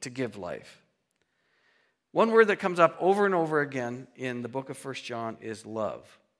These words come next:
The love of God, the love that we're to have for our brothers and sisters in the faith, and the love that we are to have for everyone around us. And the evidence of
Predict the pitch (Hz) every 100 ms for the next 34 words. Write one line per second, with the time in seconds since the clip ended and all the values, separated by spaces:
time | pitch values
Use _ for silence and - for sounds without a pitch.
0 | _ _ _ _ - 117 131 131 123 127
1 | 123 131 185 214 - _ _ _ _ _
2 | - 110 127 139 131 131 127 127 127 135
3 | 139 139 127 117 131 143 139 135 - 147
4 | - 147 127 104 135 120 156 175 214 -
5 | - 127 123 120 139 151 135 131 - 127
6 | 127 127 - _ - 123 120 131 123 127
7 | - 107 120 117 107 104 98 78 65 -
8 | - _ _ _ _ _ _ _ _ 139
9 | 143 135 131 - _ _ 147 147 - 196
10 | 247 180 104 143 - - - _ _ -
11 | 107 104